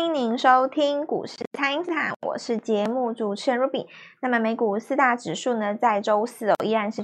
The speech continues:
全部收低的。但是随着这个盘后呢，这个亚马逊还有 Intel 呢发布的财报是优于预期，那也带动台股在周五是反弹。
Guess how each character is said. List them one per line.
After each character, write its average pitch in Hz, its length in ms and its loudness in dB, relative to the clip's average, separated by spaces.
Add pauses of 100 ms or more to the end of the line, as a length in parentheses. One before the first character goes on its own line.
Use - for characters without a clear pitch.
(160)
全 220 120 -4
部 214 140 -4
收 214 200 0
低 233 200 -2 (100)
的。 - 160 2 (240)
但 320 160 -4
是 320 140 2 (180)
随 214 140 -2
着 214 120 0
这 240 100 0
个 220 140 0 (300)
盘 214 100 -4
后 247 140 0
呢， 208 160 -2
这 226 60 -2
个 226 60 -2
亚 214 100 -2
马 277 180 0
逊 240 260 -2
还 220 200 0
有 233 120 -4
Intel 254 320 4
呢 208 220 -2
发 233 160 4
布 233 180 0
的 185 220 0
财 - 220 0
报 294 240 8
是 240 180 -2
优 214 180 2
于 208 80 0
预 208 260 -2
期， - 360 -12 (200)
那 208 100 -6
也 190 80 -2
带 202 180 2
动 202 240 -2
台 - 180 -6
股 190 220 -4
在 190 240 2
周 240 220 4
五 262 200 2
是 220 240 -6
反 208 220 -4
弹。 202 280 -2